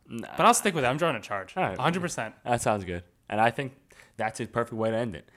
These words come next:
Speaker 2: Yeah.
Speaker 1: That's the most personally foul thing we could ever assume us
Speaker 2: Oh,
Speaker 1: being in
Speaker 2: I
Speaker 1: the
Speaker 2: would pick
Speaker 1: N B A.
Speaker 2: up a tech probably first.
Speaker 1: Uh,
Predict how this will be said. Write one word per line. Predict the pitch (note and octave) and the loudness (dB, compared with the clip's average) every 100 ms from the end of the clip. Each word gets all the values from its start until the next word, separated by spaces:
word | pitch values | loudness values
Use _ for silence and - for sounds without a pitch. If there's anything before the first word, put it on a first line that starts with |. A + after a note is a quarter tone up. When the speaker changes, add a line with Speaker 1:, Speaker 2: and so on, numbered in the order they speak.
| - | -6
Speaker 2:
Yeah. | D3 C#3 | -4 2
Speaker 1:
That's | A#2+ - | 0 0
the | |
most | B2+ B2 - | -2 0 2
personally | A#2+ - A#2 | 2 2 -8
foul | A2 A2+ | -4 -4
thing | A2 A2+ G#2 | -4 -6 -6
we | G2 | -6
could | G2 | -4
ever | G2 G2 F#2+ - - - | -4 -4 -8 -16 -20 -10
assume | A#2 G#2+ D3 C#3+ | -6 0 2 6
us | C3 C3 | 4 4
Speaker 2:
Oh, | B2 | 2
Speaker 1:
being | B2+ A#2+ | 0 4
in | |
Speaker 2:
I | C3 | 4
Speaker 1:
the | C#3+ | 4
Speaker 2:
would | |
pick | - | 2
Speaker 1:
N | G#2 | 0
B | |
A. | G2 | -2
Speaker 2:
up | |
a | - | -4
tech | B2 - | -6 -4
probably | A#2 G#2 G#2 | -8 -8 -12
first. | - A2 - | -10 -10 2
Speaker 1:
Uh, | A2 A#2+ C3+ | 6 6 4